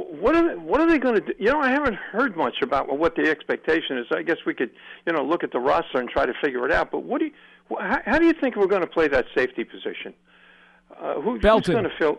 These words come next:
Speaker 1: who's gonna fill in for McKinney? Is it, go-, you know,
Speaker 2: Belton.
Speaker 1: i-, is
Speaker 2: Bel-, Belton, Belton, I think, is gonna get most of those snaps. In fact,
Speaker 1: Yeah.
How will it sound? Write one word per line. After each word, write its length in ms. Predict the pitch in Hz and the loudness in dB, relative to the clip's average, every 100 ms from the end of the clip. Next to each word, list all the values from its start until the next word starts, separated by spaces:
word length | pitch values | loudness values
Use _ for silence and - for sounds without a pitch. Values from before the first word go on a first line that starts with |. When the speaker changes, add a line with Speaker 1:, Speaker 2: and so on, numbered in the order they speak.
| - | -2
Speaker 1:
who's 180 | 226 - | -4 0
gonna 180 | 196 151 | 0 2
fill 200 | - 160 | 2 2
in 100 | 147 - | 2 -2
for 80 | 131 | -6
McKinney? 480 | 117 - 147 117 104 | -6 -4 -2 0 -2
Is 60 | 101 | -4
it, 100 | 135 | -6
go-, 80 | 120 - | -8 -12
you 260 | 143 151 | -8 -4
know, 160 | 151 107 - | -4 -6 -2
Speaker 2:
Belton. 340 | 208 185 131 120 | 2 2 0 -8
Speaker 1:
i-, 40 | |
is 340 | 165 170 147 - | -8 -4 -6 -4
Speaker 2:
Bel-, 160 | 196 214 | -4 2
Belton, 420 | 170 262 - 220 | 6 6 4 -2
Belton, 420 | 170 240 254 214 | 4 4 4 2
I 120 | 185 | 0
think, 260 | 156 180 156 | 0 -2 -4
is 140 | 143 | -6
gonna 180 | 135 151 | -4 -6
get 160 | 147 151 | -6 -6
most 300 | 147 139 170 | -6 -6 -10
of 80 | 139 | -10
those 160 | 131 | -10
snaps. 400 | - 151 135 - | -10 -10 -8 -10
In 80 | 147 | -10
fact, 400 | - 175 170 - | -4 -4 -4 -8
Speaker 1:
Yeah. 180 | - 196 | -2 -2